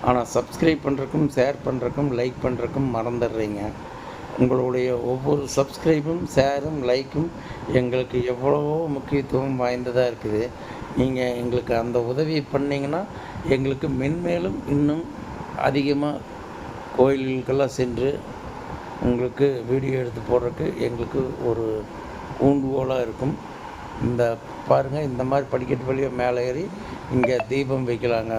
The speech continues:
க-, க-, அதாவது இந்த ஜோதி அப்ப தீபம் வைப்பாங்கல்லங்க, அந்த இடம் இங்க. எங்களுடைய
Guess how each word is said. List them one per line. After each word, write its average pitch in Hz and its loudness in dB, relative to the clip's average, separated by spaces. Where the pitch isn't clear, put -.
க-, 110 2
க-, 110 2
அதாவது 123 4
இந்த 117 0
ஜோதி 139 4
அப்ப 135 -2
தீபம் 123 0
வைப்பாங்கல்லங்க, 107 -2
அந்த 113 4
இடம் 120 0
இங்க. 113 0
எங்களுடைய 117 2